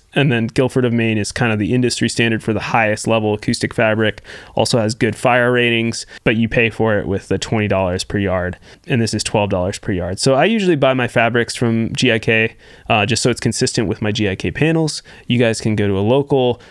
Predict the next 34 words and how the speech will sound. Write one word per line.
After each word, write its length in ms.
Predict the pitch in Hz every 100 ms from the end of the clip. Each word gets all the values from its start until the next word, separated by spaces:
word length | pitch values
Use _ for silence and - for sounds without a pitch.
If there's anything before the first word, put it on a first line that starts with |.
| -
fabric 400 | - 123 120 117
store. 500 | - 123 123 123 123
As 140 | 139 123
long 180 | 143 143
as 100 | 123
you 40 |
can 140 | 123
breathe 400 | 113 120 131 139
through 300 | 131 - 127
the 80 | 131
fabric, 580 | - 127 127 135 131 - - - -
then 440 | - 117 127 123 117
that 260 | 120 120
is 240 | 139 123 -
also 480 | 123 117 - 113
going 320 | 110 110 107 107
to 180 | -
be 300 | 107 110 104
acoustic, 600 | 110 - 175 - 113 -
meaning 440 | 117 113 107 101 104
that 240 | 110 - _
air 280 | - 113 107
can 180 | - 110
pass 260 | 113 101 -
through 120 | 101
the 80 | -
fabric 360 | 104 95 98
itself 440 | 80 - 110 101 -
and 160 | 110
into 320 | 127 117 110 104
the 160 | 104
insulation 540 | 107 - 98 95 - 92
behind 400 | 92 104 104 98
it. 160 | -